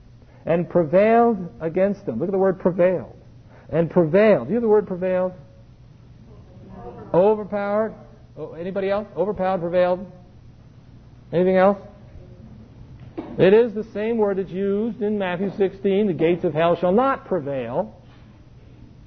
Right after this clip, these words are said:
Here the gates of hell are prevailing against these characters. Outside the Church of Jesus Christ, there is no protection. There really isn't any protection against the onslaughts of Satan.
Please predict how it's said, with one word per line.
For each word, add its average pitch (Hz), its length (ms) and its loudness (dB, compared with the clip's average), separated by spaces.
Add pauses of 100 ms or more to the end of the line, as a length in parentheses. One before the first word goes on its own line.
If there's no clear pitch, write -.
Here 175 180 4
the 202 80 4
gates 208 240 2
of 196 80 2
hell 220 180 4
are 269 300 4
prevailing 202 480 0
against 156 280 -4
these 151 200 -4
characters. 156 560 0 (680)
Outside 247 640 2
the 208 80 -6
Church 254 300 -2
of 185 100 -4
Jesus 214 320 -4
Christ, 226 480 -2 (460)
there 233 140 4
is 269 140 -4
no 226 160 2
protection. 220 600 -4 (400)
There 170 100 2
really 240 240 4
isn't 214 220 0
any 202 200 0
protection 190 560 -4
against 147 440 -2
the 135 100 0
onslaughts 139 720 -2
of 117 160 -14
Satan. 123 400 -4